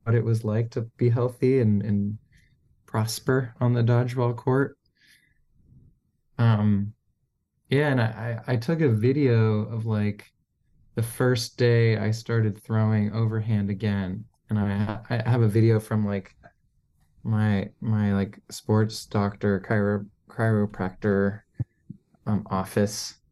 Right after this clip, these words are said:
And I'm, like, slowly, like, moving my arm and, like, gently tossing a no sting at the wall. And, like,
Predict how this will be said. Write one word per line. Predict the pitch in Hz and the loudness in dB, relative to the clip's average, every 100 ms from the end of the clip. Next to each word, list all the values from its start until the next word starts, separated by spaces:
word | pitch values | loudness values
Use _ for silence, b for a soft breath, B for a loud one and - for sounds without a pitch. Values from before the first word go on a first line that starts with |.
| _ _ _ _ _ - | _ _ _ _ _ -2
And | 113 107 101 101 98 - _ _ _ _ _ - | 2 2 4 2 -2 -8 _ _ _ _ _ 0
I'm, | 113 113 | 4 4
like, | 107 | 2
slowly, | - - 123 113 113 117 120 120 123 120 120 | -2 -6 0 4 4 4 2 2 2 2 2
like, | 113 107 107 _ - | 0 -2 -4 _ -4
moving | 120 113 110 110 110 | 0 0 2 2 2
my | 104 101 104 | 2 -2 -4
arm | 101 101 104 101 101 | -4 0 2 2 2
and, | 101 98 | 0 -2
like, | 98 95 - - _ _ _ _ _ _ _ _ _ _ _ _ _ _ 185 | -4 -6 -14 -20 _ _ _ _ _ _ _ _ _ _ _ _ _ _ -8
gently | 117 110 117 110 | -2 0 0 -2
tossing | - 104 104 107 101 | -4 -4 -2 0 2
a | |
no | 98 98 | 2 2
sting | 101 - 98 110 | -2 -6 -6 -4
at | 113 117 | -2 -2
the | |
wall. | 110 104 95 98 104 110 b b b b b b _ _ _ | 0 0 -2 -2 -4 -8 b b b b b b _ _ _
And, | 110 107 | 2 4
like, | 104 104 | 2 0